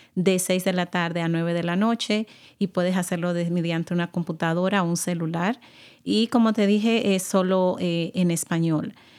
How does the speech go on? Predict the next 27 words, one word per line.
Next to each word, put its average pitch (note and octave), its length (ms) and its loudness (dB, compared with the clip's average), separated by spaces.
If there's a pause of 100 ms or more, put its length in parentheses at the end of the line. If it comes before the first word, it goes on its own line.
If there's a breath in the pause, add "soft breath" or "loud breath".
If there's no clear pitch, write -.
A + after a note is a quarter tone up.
Entonces, G3 640 2
cuando F#3 340 2
las F3+ 160 0
personas G3 520 -2
terminan A3 400 2
este G3+ 240 -4
curso, C4 540 -2
tenemos F3+ 640 -2
una, F3 640 0 (500 loud breath)
ah, F3 540 0 (220)
ah, F3 260 0 (180)
una F#3+ 220 2
asociación F#3+ 540 -2
con F3 360 -2
S F#3 200 -2
D G3+ 80 -2
V F#3 100 -2
C, B3+ 280 0
le G3+ 120 2
va F3 120 0
a F3 40 0
dar F#3+ 240 0
a F#3 80 0
ellos F#3+ 380 -2
una F#3 160 2
asesoría F3+ 560 -2
gratuita F3 680 -4